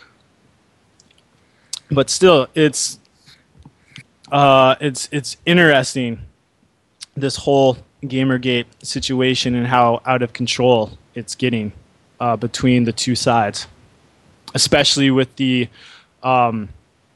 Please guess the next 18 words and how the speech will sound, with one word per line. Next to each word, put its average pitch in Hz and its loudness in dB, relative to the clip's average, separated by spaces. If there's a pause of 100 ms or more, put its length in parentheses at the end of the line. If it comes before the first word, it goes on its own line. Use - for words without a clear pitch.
(380)
articles, 135 2
or 135 0
sorry, 123 2
the, 123 0
uh, 117 0
the 123 -4
secret 131 -2
mailing 127 2
list 110 -6
that 110 -2
was, 110 -8 (720)
uh, 117 0
revealed 123 2
just, 120 -4
like, 107 -6
last 117 0
week 156 0
or 113 0